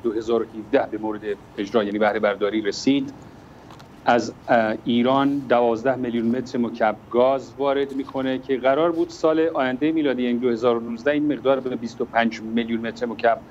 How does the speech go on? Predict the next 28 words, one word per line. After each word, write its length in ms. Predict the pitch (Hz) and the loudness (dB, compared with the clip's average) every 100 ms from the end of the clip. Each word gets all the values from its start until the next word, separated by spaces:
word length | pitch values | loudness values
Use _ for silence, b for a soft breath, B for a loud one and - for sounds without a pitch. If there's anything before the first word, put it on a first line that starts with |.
| B B - | B B -4
در 120 | 123 120 | 2 2
روز 240 | 131 131 | 2 2
هم 140 | 135 | 0
برسه. 560 | 123 123 113 - - 107 | 4 4 2 0 0 0
مورد 320 | 107 117 113 | 2 0 2
مصرفیش 560 | 117 113 - 107 127 135 | 2 0 0 -4 -2 0
هم 120 | 127 | 0
عمدتاً 420 | 127 110 110 127 | 2 0 2 2
در 220 | 120 120 120 B B B - | 2 2 0 B B B 0
ژنراتورهای 760 | 123 117 113 - 107 117 123 123 | 2 4 2 2 -2 2 0 0
تولید 560 | - 117 113 120 110 | 2 2 2 0 2
برق 280 | 120 117 110 113 110 - - | 2 2 -2 -6 -16 -18 -2
در 240 | 110 110 120 | 0 0 0
عراق 320 | 120 117 113 113 - | 2 2 2 -2 -16
هست. 140 | - - B B B - | -20 -20 B B B -4
ولی 360 | 143 170 196 190 | 0 2 0 -2
با 180 | 147 160 | 0 0
شروع 300 | 156 165 202 | 0 0 0
تحریم‌های 460 | 202 180 160 143 185 | 2 0 0 -2 -2
آمریکا 480 | 156 143 131 170 139 | -2 -2 -2 0 0
علیه 360 | 123 120 117 | -2 -4 -6
جمهوری 480 | 113 120 117 110 117 | -6 -10 -12 -6 -6
اسلامی 440 | 110 - 113 104 | -6 0 0 2
در 200 | 107 113 - - | 2 0 0 0
اواسط، 720 | 127 120 113 170 165 131 95 - - - - - - - | 2 2 2 0 2 2 0 -4 -20 -20 -20 -20 -18 -2
اه، 200 | 110 113 - | 0 2 2
آبان 340 | 123 120 117 | 4 4 4
ماه، 380 | 113 135 147 | 4 4 2